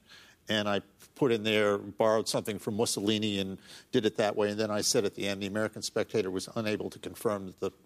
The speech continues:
last two words in the draft were Sieg Heil. So, so then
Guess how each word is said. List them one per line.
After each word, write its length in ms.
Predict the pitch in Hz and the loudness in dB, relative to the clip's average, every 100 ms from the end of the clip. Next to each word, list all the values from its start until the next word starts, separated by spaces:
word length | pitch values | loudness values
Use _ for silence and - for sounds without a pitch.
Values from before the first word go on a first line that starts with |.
| - | -8
last 320 | 101 95 - | 0 0 -2
two 100 | - | -6
words 280 | 98 104 - | -2 0 -2
in 80 | 104 | -6
the 80 | 92 | -2
draft 380 | 123 117 98 - - | 0 2 0 -6 -4
were 140 | 101 | -2
Sieg 300 | - 117 90 | 0 0 -2
Heil. 360 | - 185 98 - _ _ - - - - - - - - - - - - | -2 0 -2 -6 _ _ -20 -20 -20 -20 -20 -20 -18 -18 -18 -20 -20 -4
So, 440 | - - 175 160 - | 2 4 6 4 2
so 340 | - 185 165 - | 2 4 2 -4
then 400 | 160 165 165 147 | 0 2 4 2